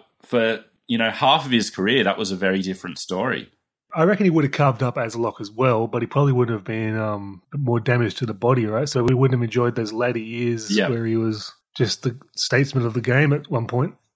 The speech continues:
Speaker 1: Uh, but to turn him into a five eighth full-time, which is where he ended the nineteen ninety-seven season, it required a change in philosophy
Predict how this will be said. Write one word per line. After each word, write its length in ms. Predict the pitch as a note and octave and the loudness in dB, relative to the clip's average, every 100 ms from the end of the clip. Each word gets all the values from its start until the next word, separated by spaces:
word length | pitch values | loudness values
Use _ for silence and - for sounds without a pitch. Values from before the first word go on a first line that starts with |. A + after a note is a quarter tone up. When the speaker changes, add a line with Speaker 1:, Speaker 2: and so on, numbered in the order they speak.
| - | 0
Speaker 1:
Uh, 200 | C#3+ E3 | 0 2
but 140 | G#3+ G#3+ | 0 2
to 100 | G3 | 0
turn 260 | - G#3 G#3 | 2 4 6
him 80 | |
into 680 | C#3 D#3+ - C#3+ A#2+ G#2+ G#2 - | 4 2 0 2 2 0 -4 -2
a 400 | G#2+ G#2 F#2+ F#2 - _ _ - | 2 2 0 -6 -12 _ _ -8
five 360 | - G#2+ F#2 | 0 2 2
eighth 380 | G2 A2 - - _ - | 2 0 -4 -18 _ 0
full-time, 520 | A2 G2+ G2+ G#2+ E3+ | 0 0 0 0 0
which 180 | A#2+ - | -4 -6
is 140 | G2+ | -4
where 180 | G#2 G2 | 0 2
he 100 | F#2+ | 2
ended 220 | G2+ G#2 | 0 -2
the 80 | F#2+ | -4
nineteen 320 | F#2 F#2 F2+ F2+ | -2 -2 -2 -4
ninety-seven 580 | F2+ F2 - F2 E2 | -6 -6 -6 -6 -6
season, 520 | D#2 F2+ F#2 A#2+ C3 - - | -4 -2 -2 -2 -4 -6 -4
it 120 | C3 | -2
required 560 | C#3 - D3 E3+ F3+ D3+ | -2 0 2 2 2 0
a 340 | - A#2 A2 - | 0 0 -2 -6
change 380 | - C#3+ C#3 B2+ | -2 2 2 2
in 100 | B2+ | 0
philosophy 960 | A#2 G#2+ A2 C3 B2+ - G2 G2 F#2 | 2 4 4 2 -4 -4 -2 -2 -6